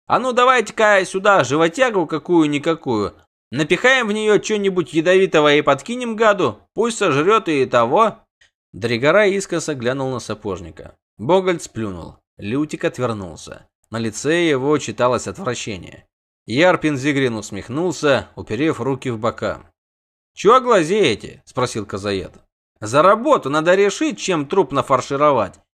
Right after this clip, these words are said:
чтобы гад поживее его заглотнул. Чем-нибудь жутко ядовитым,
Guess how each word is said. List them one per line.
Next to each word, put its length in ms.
чтобы 380
гад 360
поживее 540
его 240
заглотнул. 720
Чем-нибудь 520
жутко 460
ядовитым, 720